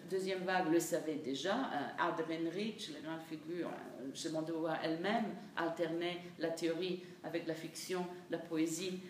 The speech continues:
avec le journalisme. Et ça, ça faisait déjà partie de leur,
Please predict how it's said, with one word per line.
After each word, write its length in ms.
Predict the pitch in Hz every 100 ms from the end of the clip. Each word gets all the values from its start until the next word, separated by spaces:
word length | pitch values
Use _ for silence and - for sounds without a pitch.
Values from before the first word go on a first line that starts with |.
| -
avec 240 | 165 165
le 80 | 165
journalisme. 680 | 160 170 170 175 190 170 156
Et 140 | 147
ça, 300 | 143 - 175 -
ça 80 | 165
faisait 380 | - - 165 160
déjà 160 | 175
partie 580 | - 151 - - 233 220
de 100 | 175
leur, 300 | 156 160